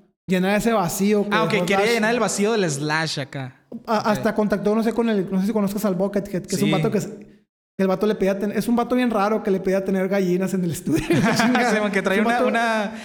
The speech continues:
Speaker 2: un-, una, ¿cómo se dice?
Speaker 1: Trae una, trae un tazón de,
Speaker 2: De eso del
Speaker 1: del
Speaker 2: Kentucky,
Speaker 1: K F C
Speaker 2: güey,
Speaker 1: acá,
Speaker 2: sí.
Speaker 1: del Kentucky en la cabeza. Se
Speaker 2: <laughs> Ah,
Speaker 1: llama
Speaker 2: güey.
Speaker 1: Bucket,
Speaker 2: Y una
Speaker 1: búscalo.
Speaker 2: máscara acá.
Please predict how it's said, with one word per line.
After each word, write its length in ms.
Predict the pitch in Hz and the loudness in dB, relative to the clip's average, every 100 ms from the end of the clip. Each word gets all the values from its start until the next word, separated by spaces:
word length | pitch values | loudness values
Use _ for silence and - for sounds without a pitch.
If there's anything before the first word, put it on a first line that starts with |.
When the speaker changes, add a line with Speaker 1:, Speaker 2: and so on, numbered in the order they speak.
| - 233 | -16 -8
Speaker 2:
un-, 260 | 190 190 208 | -4 -2 -2
una, 400 | 196 202 214 214 | -2 0 0 -2
¿cómo 160 | 214 220 | -4 -6
se 60 | 226 | -4
dice? 500 | 220 185 151 - - _ _ _ 175 - - | -2 -4 -4 -10 -20 _ _ _ -18 -12 -2
Speaker 1:
Trae 140 | 196 | 2
una, 320 | 220 247 226 | 2 0 -2
trae 240 | 220 202 226 | 0 2 2
un 120 | 247 | 2
tazón 360 | 262 262 254 | 2 2 2
de, 560 | 262 269 240 202 175 151 | 2 2 2 2 0 -2
Speaker 2:
De 160 | 180 208 | 0 0
eso 160 | 269 | 0
del 80 | 247 202 | 2 2
Speaker 1:
del 60 | 202 | 2
Speaker 2:
Kentucky, 260 | 208 233 | 2 2
Speaker 1:
K 60 | 240 | 2
F 140 | 226 | 2
C 60 | 214 | 2
Speaker 2:
güey, 80 | 226 | 2
Speaker 1:
acá, 220 | 214 202 | 2 0
Speaker 2:
sí. 60 | 202 | 0
Speaker 1:
del 100 | 185 | 2
Kentucky 580 | 196 - 190 190 185 180 | 0 0 -2 -2 -2 0
en 140 | - | 0
la 140 | 226 202 | 0 0
cabeza. 340 | 175 180 175 | -2 0 -2
Se 60 | 196 - | -4 -4
Speaker 2:
<laughs> 60 | - | -2
Ah, 20 | |
Speaker 1:
llama 120 | 196 | 0
Speaker 2:
güey. 140 | 202 196 | 0 0
Speaker 1:
Bucket, 180 | 190 180 | -2 -2
Speaker 2:
Y 20 | |
una 140 | 180 | 0
Speaker 1:
búscalo. 180 | 190 180 | 0 0
Speaker 2:
máscara 220 | 180 156 | 0 -2
acá. 300 | 147 151 156 | -4 -6 -10